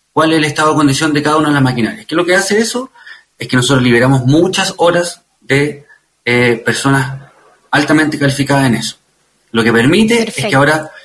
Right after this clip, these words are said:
Speaker 1: en vez de tener cinco maquinarias en observación, vamos a tener a lo mejor cien, porque estamos reduciendo, eh, lo, lo que un analista hace en toda una mañana, lo estamos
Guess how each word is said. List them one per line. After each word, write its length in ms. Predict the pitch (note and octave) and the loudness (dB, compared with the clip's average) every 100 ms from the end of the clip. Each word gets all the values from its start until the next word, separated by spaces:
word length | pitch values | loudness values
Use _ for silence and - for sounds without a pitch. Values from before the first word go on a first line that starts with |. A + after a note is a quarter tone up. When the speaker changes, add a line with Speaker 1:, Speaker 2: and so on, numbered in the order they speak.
| _ - | _ -2
Speaker 1:
en 100 | B2+ | 2
vez 120 | C#3 | 2
de 60 | C#3 | 2
tener 340 | B2 C#3 C3 | 0 0 -2
cinco 400 | - F#3 G#3+ G#3+ | -4 0 2 2
maquinarias 460 | A3+ F3 F3 E3 E3 | 2 2 0 2 0
en 60 | |
observación, 800 | D#3+ D#3+ E3+ F#3 - B2 - - _ _ _ _ | -2 -4 -4 -4 -2 -2 -2 -12 _ _ _ _
vamos 280 | B2 A#2+ G#2+ | -2 0 0
a 40 | |
tener 220 | G#2+ A#2+ | 0 0
a 80 | B2+ | 0
lo 80 | A2 | -2
mejor 220 | G#2 E3 | -4 -6
cien, 420 | - - E4 - - _ _ | -4 -2 0 0 -4 _ _
porque 180 | - G#3+ | -6 -4
estamos 280 | - C3+ B2 | 0 2 2
reduciendo, 720 | A2 G#2+ C#3 C3+ C3 A2 - - _ _ _ | 0 0 0 2 0 -4 -12 -20 _ _ _
eh, 380 | A2+ G#2+ G#2+ - _ _ | -2 -2 -2 -8 _ _
lo, 200 | A2 A2 | -8 -6
lo 160 | A#2 A2+ | -2 0
que 60 | A#2+ | 2
un 140 | A#2+ | 2
analista 560 | A#2+ A#2 C3 - - B2 | 2 2 0 -2 -2 0
hace 380 | B2 C#3 A#2 A#2 | -2 0 0 2
en 160 | A2 | 2
toda 140 | A2 C#3+ | 2 2
una 120 | C#3 | 4
mañana, 600 | B2+ C3 E3 F#3+ A3 G#3+ | 2 2 2 2 0 -2
lo 80 | A#2+ | -8
estamos 460 | A#2+ C#3 C#3 C#3+ C#3+ | -6 0 2 0 -2